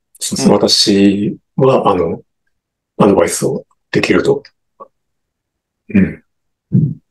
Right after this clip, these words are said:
Speaker 1: アドバイスができる自信があります。
Speaker 2: うん。確かにね、あの体型からぐっと絞り込んできたミ-、ミスター Mさんなんで、多くの人を導いていけるんだろうなって気がしますよね。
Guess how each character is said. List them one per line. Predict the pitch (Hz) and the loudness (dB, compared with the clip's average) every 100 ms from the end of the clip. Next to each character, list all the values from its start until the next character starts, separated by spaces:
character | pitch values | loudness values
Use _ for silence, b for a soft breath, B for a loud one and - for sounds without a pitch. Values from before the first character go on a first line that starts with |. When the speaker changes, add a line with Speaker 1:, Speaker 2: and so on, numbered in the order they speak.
| _ | _
Speaker 1:
ア | - | 0
ド | 104 | 2
バ | 98 | 2
イ | |
ス | 101 | 2
が | |
で | 101 | 0
き | - | 2
る | 98 | 2
自 | 92 | 2
信 | - 95 | 0 -4
が | - - | -6 -10
あ | - | -4
り | 98 | -4
ま | 92 | -4
す。 | - - - _ - 233 | -6 -6 -8 _ -12 -2
Speaker 2:
う | 269 | -2
ん。 | 233 175 185 _ - | 0 -4 -8 _ -6
確 | 226 247 | -2 -2
か | - 214 | -2 0
に | 226 | 0
ね、 | 262 - - _ _ | 0 -2 -10 _ _
あ | - 156 | -2 2
の | 214 | 2
体 | 202 202 202 208 202 | 2 2 2 4 2
型 | |
か | 202 185 | 2 2
ら | 185 131 92 - | 2 2 -2 -10
ぐ | 123 196 | -4 -4
っ | 202 _ | -4 _
と | 202 180 | 2 2
絞 | - 160 175 | -2 -4 -4
り | |
込 | 170 170 | 0 -2
ん | 113 | -2
で | |
き | - | -6
た | 98 | -6
ミ-、 | 107 107 | -6 -8
ミ | 127 123 | -6 -4
ス | |
タ | - | -2
ー | 101 | -4
M | 98 | -4
さ | 82 | -8
ん | 80 | -16
な | 78 | -18
ん | _ | _
で、 | 117 110 80 _ - B B B - _ _ _ _ _ _ _ _ _ - | -8 -8 -8 _ -16 B B B -20 _ _ _ _ _ _ _ _ _ 2
多 | 180 | 2
く | 180 | 2
の | 139 | -4
人 | - 113 | -4 -2
を | |
導 | 113 - 165 | -2 -2 -4
い | 151 | -2
て | 202 | -2
い | |
け | - | 0
る | 127 | 0
ん | 120 | 0
だ | |
ろ | 92 | -2
う | 98 | 0
な | 110 110 | 0 0
っ | - | -4
て | 95 | -12
気 | 104 | -8
が | 104 | -6
し | 104 | -8
ま | 101 | -10
す | - | -10
よ | 104 | -8
ね。 | 110 | -6